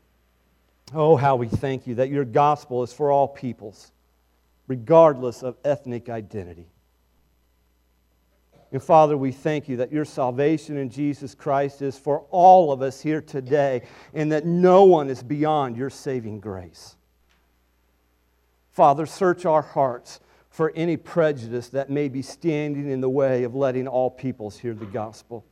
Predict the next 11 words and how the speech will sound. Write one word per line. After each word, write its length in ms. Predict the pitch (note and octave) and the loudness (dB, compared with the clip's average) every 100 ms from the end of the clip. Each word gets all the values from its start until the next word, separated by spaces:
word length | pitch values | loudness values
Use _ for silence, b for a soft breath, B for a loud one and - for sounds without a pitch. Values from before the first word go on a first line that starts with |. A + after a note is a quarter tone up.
| _ _ _ _ _ _ _ _ _ _ _ _ _ _ _ _ _ - | _ _ _ _ _ _ _ _ _ _ _ _ _ _ _ _ _ -8
And 140 | B2+ | -4
may 140 | D3 D3+ | -2 0
we 180 | D#3 | 0
confess 640 | - D#3+ - - F#3 F#3 G#3 | 0 -4 -6 0 0 0 -2
it 240 | G3+ - _ _ _ _ _ _ _ _ _ _ _ _ - | -4 -6 _ _ _ _ _ _ _ _ _ _ _ _ -8
and 160 | C3+ | -4
then 340 | B2+ E3 F3 E3+ _ _ | 0 0 0 -6 _ _
receive 800 | C3+ C3+ - F3 F3 F#3 F#3+ F3+ _ _ _ _ _ | -6 -6 -4 -2 -2 -2 -6 -10 _ _ _ _ _
your 300 | C3 D3 D#3 | -4 0 0
amazing 680 | B2 B2 C#3+ D3 C#3+ D3+ B2+ | 0 0 -2 -2 -4 -8 -10
grace 640 | A2+ A#2 A2 G2 - - | -8 -8 -8 -12 -20 -20